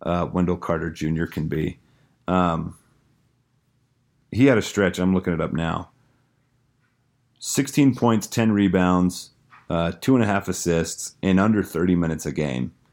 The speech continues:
in a chunk of about seventeen games in the middle of the season.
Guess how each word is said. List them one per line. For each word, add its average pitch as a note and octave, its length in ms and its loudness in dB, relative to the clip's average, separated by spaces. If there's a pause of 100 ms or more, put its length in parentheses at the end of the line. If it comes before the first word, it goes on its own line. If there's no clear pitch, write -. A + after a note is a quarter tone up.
(340)
in E2 120 -2
a D2 240 -2
chunk G2+ 340 -2
of E2+ 80 -2
about D2+ 260 -2
seventeen F#2 500 0
games E2 320 0
in D#2+ 60 -4
the D#2 60 -2
middle D#2 220 -2
of D#2+ 80 -4
the D#2 60 -4
season. D2+ 480 -4